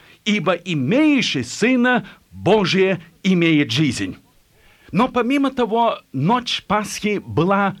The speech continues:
началом жизни совершенной свободы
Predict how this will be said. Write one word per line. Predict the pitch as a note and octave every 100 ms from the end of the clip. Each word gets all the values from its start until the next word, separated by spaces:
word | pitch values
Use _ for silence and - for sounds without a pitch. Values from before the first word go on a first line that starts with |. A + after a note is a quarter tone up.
| -
началом | C#3 G#3 - F3 F#3+ F#3 E3
жизни | - F3+ D#3+ D3+ E3+ E3 - - -
совершенной | - F3 F3 - - C4 C4+ B3 A#3+
свободы | - F3 G#3+ E3 F#3+ D#3 G3+